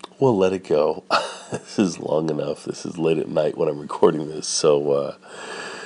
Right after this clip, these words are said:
uh, anyway, e-, enjoy this. Oh, I don't <laughs> remember what it is now. <laughs> Um, this summer, we're gonna have Summer of the Stars,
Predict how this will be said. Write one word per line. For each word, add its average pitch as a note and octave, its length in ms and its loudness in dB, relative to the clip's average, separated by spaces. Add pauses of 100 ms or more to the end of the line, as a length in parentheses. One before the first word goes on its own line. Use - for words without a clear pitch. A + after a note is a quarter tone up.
(400)
uh, - 380 0 (100)
anyway, - 560 -2 (100)
e-, - 140 -6 (140)
enjoy F2+ 420 0
this. D2 280 -2
Oh, - 640 4 (120)
I D#3+ 80 4
don't C#3+ 240 0
<laughs> - 40 -18
remember - 260 0
what - 220 -8
it A#2 120 2
is E3 180 2
now. - 300 -6 (2000)
<laughs> G2+ 160 6 (640)
Um, F2 580 2 (1000)
this - 480 0
summer, E2 640 0 (2000)
we're F2+ 140 -2
gonna D2+ 180 0
have D2+ 220 -2
Summer F2 300 4
of - 200 0
the F2+ 100 -6
Stars, - 720 -4